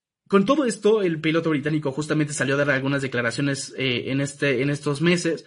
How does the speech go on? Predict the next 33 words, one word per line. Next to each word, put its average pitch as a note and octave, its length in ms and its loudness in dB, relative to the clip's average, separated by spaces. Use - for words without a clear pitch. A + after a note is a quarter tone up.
en D#3+ 140 0
las D3+ 160 2
que, D#3 100 -6
pues, E3+ 100 -6
no G3 120 0
les, G#3 180 0
no G3 160 4
le G3+ 80 4
parecía E3 420 0
evidentemente C#3+ 760 -2
correcto, D3+ 640 -2
eh, C3 720 0
que, C#3+ 300 0
que D#3+ 100 2
él E3 100 0
tuviera E3 280 2
que D3 80 -6
pedir C#3 280 0
cierto C#3+ 300 -2
permiso, A#2+ 380 -4
¿no? D3 160 2
Y D#3 60 4
bueno, A#2 200 -2
aquí, C#3 400 -4
pues, F3 180 4
obviamente D#3 800 4
entran D#3+ 280 2
muchas D3+ 280 0
cuestiones, A#2+ 480 -6
¿no? C#3 320 -4
Eh, C3 300 -4
esta D3+ 260 -2
parte D3+ 460 0